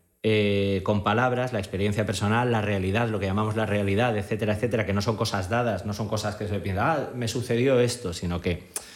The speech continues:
que se construyen precisamente cuando las contamos, cuando las narramos. Y, y tener cierta necesidad de contar algo de la propia vida, pues, eh, para mí es algo muy interesante, porque muchas veces me aburro, me canso sobre todo de mí mismo, no, no considero que me,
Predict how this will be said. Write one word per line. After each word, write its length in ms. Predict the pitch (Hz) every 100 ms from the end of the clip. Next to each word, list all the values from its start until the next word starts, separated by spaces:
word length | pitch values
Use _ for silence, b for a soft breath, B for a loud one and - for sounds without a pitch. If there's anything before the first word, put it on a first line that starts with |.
| B B B
que 140 | - 95
se 180 | 110
construyen 540 | 101 110 110 127 135 143
precisamente 520 | 131 127 127 127 135
cuando 220 | 127 117
las 200 | 101 98
contamos, 500 | - 92 104 95 90
cuando 260 | - 92 90
las 160 | 90
narramos. 540 | 90 87 90 90 85 87 B B B B B B B -
Y, 400 | 135 131 131 -
y 480 | 135 131 131 113 -
tener 720 | 127 127 131 143 147 143 -
cierta 640 | - 156 151 143 151 143 143
necesidad 580 | 139 139 143 143 143
de 80 | 139
contar 320 | 135 131 135
algo 300 | 131 135 127
de 80 | 117
la 120 | 113
propia 360 | 107 127 131 123
vida, 500 | 135 131 147 - -
pues, 460 | 110 104 95 - -
eh, 840 | 110 107 101 98 98 95 92 - -
para 200 | 104 101
mí 140 | 110
es 120 | 110 113
algo 460 | 113 120 123 123
muy 140 | 117 120
interesante, 480 | 120 95 101 90
porque 500 | 85 82 90 87 87
muchas 380 | 78 98 95 101
veces 340 | 101 98 110 104
me 60 |
aburro, 560 | 87 110 143 143 165 185
me 140 | 85
canso 320 | 85 101 104 101
sobre 260 | 107 104
todo 140 | 104 113
de 100 | 101
mí 120 | 110
mismo, 340 | 127 123 139
no, 200 | 135 - 117
no 120 | 110
considero 440 | 120 117 117 123
que 60 | 101
me, 220 | 92 92